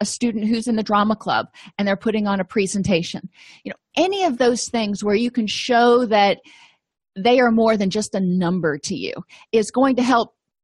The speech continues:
forge a connection so students feel more like the university is sort of a extended family, if you will. And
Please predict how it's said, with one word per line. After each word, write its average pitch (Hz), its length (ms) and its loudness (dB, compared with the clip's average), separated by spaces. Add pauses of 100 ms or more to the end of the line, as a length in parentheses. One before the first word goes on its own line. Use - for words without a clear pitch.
(120)
forge 247 300 2
a 208 60 -6
connection - 800 -2 (300)
so 220 200 0
students - 800 -4
feel 240 580 2 (720)
more 285 260 4
like 254 200 0
the 240 80 -4
university 214 680 -2
is 185 220 -2
sort 208 180 0
of 180 120 2
a 156 240 2
extended 202 500 -2
family, 233 680 0
if 254 180 -2
you 240 140 -2
will. 254 260 4 (340)
And 254 320 0